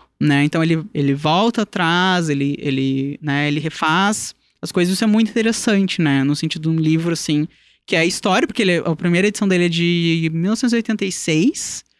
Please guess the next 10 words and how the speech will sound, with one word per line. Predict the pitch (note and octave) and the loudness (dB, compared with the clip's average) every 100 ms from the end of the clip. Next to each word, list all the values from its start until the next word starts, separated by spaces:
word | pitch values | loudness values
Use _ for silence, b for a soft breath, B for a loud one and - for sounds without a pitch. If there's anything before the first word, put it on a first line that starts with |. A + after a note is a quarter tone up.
| _ _ | _ _
né? | - D3+ D#3 | 0 2 2
Em | |
que | F3 | 2
ele | F3+ E3+ | 0 -2
tratava, | F#3+ F3 - E3 E3 G3 G#3+ F#3+ b b - | -2 -2 0 2 2 2 0 -2 b b -2
ele | E3+ E3+ | 2 4
ia | F#3+ B3+ C#4+ C4 - | 4 4 2 -2 -4
da | F#3+ | -4
colônia | - G3+ F3+ F3+ B3 C#4+ C#4 A#3 | -2 -2 0 0 0 0 0 0
até | A3+ G3+ F3+ G#3 A#3 A3+ A3 | -2 0 2 2 2 2 0